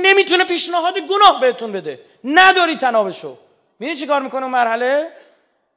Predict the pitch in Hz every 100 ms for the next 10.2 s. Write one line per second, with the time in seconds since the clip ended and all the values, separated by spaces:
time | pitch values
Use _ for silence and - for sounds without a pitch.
0 | _ _ _ _ _ _ _ 214 330 294
1 | 277 277 - 247 254 254 254 247 254 214
2 | 262 254 277 330 - - 269 302 339 -
3 | 349 349 349 359 302 359 392 277 311 285
4 | 262 240 202 220 214 196 160 - 254 339
5 | - - 233 226 220 - 226 220 233 277
6 | 285 254 285 269 262 254 _ _ _ _
7 | _ _ _ _ _ _ - 269 262 -
8 | - 262 277 277 - 330 311 349 - 302
9 | 294 381 359 - 233 208 190 165 139 127
10 | 104